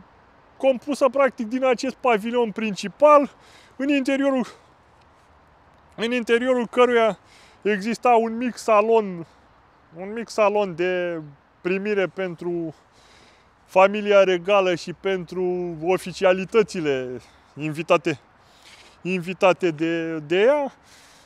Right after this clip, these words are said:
Ca supra-, ca suprafață, astăzi ar putea părea austeră, adică era o suprafață totală de două sute optzeci de metri pătrați, cât o,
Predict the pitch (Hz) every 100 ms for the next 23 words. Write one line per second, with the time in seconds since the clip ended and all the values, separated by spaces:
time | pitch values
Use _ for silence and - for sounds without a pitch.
0 | _ - 311 - 285 294 285 269 294 -
1 | 269 285 262 302 285 285 277 - 277 277
2 | 269 - 254 277 - 262 269 277 269 247
3 | 214 _ _ _ _ _ _ - 233 247
4 | 233 - 196 120 127 139 - 170 190 196
5 | 190 190 202 196 214 196 208 208 170 202
6 | 180 214 208 190 208 175 220 196 214 185
7 | 196 175 196 202 196 185 196 180 208 190
8 | - 180